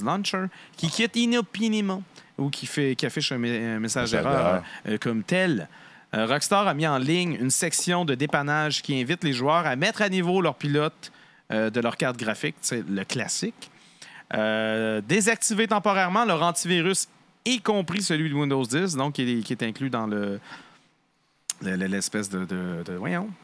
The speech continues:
Speaker 1: d'application de Windows dix qui, qui s'assure que t'es pas en train de, d'utiliser une application, euh, de pas fin.
Speaker 2: Douteuse, ouais.
Speaker 1: Ouais. Euh, de mettre à niveau le Rockstar Games Launcher.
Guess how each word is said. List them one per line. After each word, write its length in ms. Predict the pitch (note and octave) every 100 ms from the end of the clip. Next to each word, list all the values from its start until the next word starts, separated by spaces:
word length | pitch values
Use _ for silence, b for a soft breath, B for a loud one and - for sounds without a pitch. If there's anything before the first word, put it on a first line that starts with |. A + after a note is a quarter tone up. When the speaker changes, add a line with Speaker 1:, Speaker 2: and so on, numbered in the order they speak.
| -
Speaker 1:
d'application 580 | A#2+ - D#3 A#2+ - C3+
de 60 | A#2+
Windows 260 | A2+ A2
dix 260 | G#2 B2+ -
qui, 240 | - G2+
qui 120 | -
s'assure 500 | - A2 - A#2+ A#2+
que 140 | - G#2+
t'es 120 | A2
pas 120 | G#2+
en 80 | A2
train 220 | G2+ A2
de, 380 | G#2+ G2+ G2+ G2 G2
d'utiliser 420 | - - G2+ A2+
une 120 | G#2+
application, 640 | F#2+ - G#2 - A#2 A#2
euh, 60 | A2
de 80 | A#2
pas 160 | - F3
fin. 260 | - G#3
Speaker 2:
Douteuse, 680 | A3+ A#3+ - F3 A3+ A3+ - B2
ouais. 80 | C#3
Speaker 1:
Ouais. 220 | D#3 F#3 - B B A#2+
Euh, 160 | B2+
de 100 | C3
mettre 220 | D#3+ F#3+
à 60 | G#3
niveau 280 | F3 D#3+ F#3+
le 80 | D#3
Rockstar 480 | D3+ D3 - D#3+
Games 200 | D3 C#3 A#2
Launcher. 440 | C3 F#3 - A3